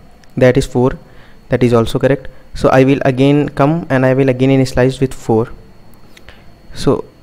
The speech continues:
and I have to reach here, so I do not run a loop from I zero to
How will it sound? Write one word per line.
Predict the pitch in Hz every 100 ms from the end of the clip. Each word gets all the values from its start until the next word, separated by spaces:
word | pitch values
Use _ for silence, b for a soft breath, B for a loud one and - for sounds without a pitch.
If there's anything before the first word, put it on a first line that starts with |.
| -
and | 143 151
I | 147
have | 156
to | -
reach | 143 147 160 -
here, | - 135 160 185
so | - 151 151
I | 143
do | 143
not | 147 147 151 - - - - 139
run | 127 143
a | 147
loop | 139 139 165
from | - 139 135 143 - -
I | 131 143
zero | 135 131 135
to | 139 151